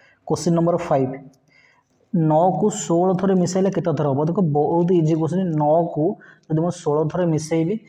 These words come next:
କେତେ ହବ? ଦେଖ, ନଅକୁ ଷୋହଳ ଥର ମିଶାଇବା ଯାହା, ନାଇନ୍ ଇଣ୍ଟୁ ସିକ୍ସଟିନ୍ ଲେଖିଦେବା ସେଇଆ। ଆନ୍ସର୍ ତୁମମାନେ କରିକି ମୋତେ କମେଣ୍ଟ କର, ଓକେ? ତାପରେ ଛଅ ନମ୍ବର କ୍ୱେଶ୍ଚନ୍, ନିମ୍ନରେ ଦିଆଯାଇଥିବା କ୍ଷେତ୍ରର ପରିମାପ କେତେ? ଏ କ୍ଷେତ୍ରର ପରିମାପ କେତେ? ତ ଦେଖ, ଇଏ ଯଦି ମୋତେ କୁହ,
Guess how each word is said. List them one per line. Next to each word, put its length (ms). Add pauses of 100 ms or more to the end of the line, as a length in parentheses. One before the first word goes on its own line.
(200)
କେତେ 240
ହବ? 160 (260)
ଦେଖ, 180
ନଅକୁ 380
ଷୋହଳ 320
ଥର 180
ମିଶାଇବା 460
ଯାହା, 280 (480)
ନାଇନ୍ 360
ଇଣ୍ଟୁ 200
ସିକ୍ସଟିନ୍ 340
ଲେଖିଦେବା 300
ସେଇଆ। 260 (520)
ଆନ୍ସର୍ 280
ତୁମମାନେ 360
କରିକି 220
ମୋତେ 160
କମେଣ୍ଟ 300
କର, 160
ଓକେ? 240 (680)
ତାପରେ 300 (380)
ଛଅ 200
ନମ୍ବର 280
କ୍ୱେଶ୍ଚନ୍, 440 (640)
ନିମ୍ନରେ 420
ଦିଆଯାଇଥିବା 540
କ୍ଷେତ୍ରର 500 (180)
ପରିମାପ 340 (100)
କେତେ? 260 (400)
ଏ 100
କ୍ଷେତ୍ରର 420
ପରିମାପ 440
କେତେ? 220 (300)
ତ 120
ଦେଖ, 180 (260)
ଇଏ 180
ଯଦି 200
ମୋତେ 240
କୁହ, 220